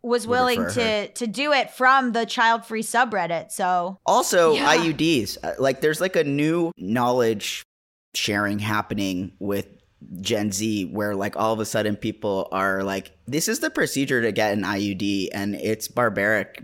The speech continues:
Speaker 2: because do you, have you ever had one or known anyone who has had one put in?
Speaker 1: No, but I, I know people, but I don't wanna get one because the whole idea of how it's done is horrifying to me.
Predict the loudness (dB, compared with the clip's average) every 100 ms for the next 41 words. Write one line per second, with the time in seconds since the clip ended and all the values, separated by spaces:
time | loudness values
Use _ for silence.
0 | -10 -8 -2 -2 -4 -10 -20 -20 _ -8
1 | -6 -2 0 2 0 -2 -4 -4 0 2
2 | 2 2 2 2 2 0 0 -2 -2 -4
3 | -4 -4 -4 -4 -6 -10 -6 -4 -4 -6
4 | -8 _ _ _ 0 4 4 4 2 4
5 | 4 4 2 2 2 2 2 -2 -4 -4
6 | -2 -2 0 2 2 2 0 0 0 0
7 | -2 -2 0 -2 -4 -4 -2 -2 -2 -2
8 | 0 -2 0 0 -2 -2 -2 -2 0 0
9 | 0 -2 -4 0 0 -2 -6 -8 -8 -12
10 | -10 -6 -6 -4 -6 -8 -10 -14 -14 -14
11 | -18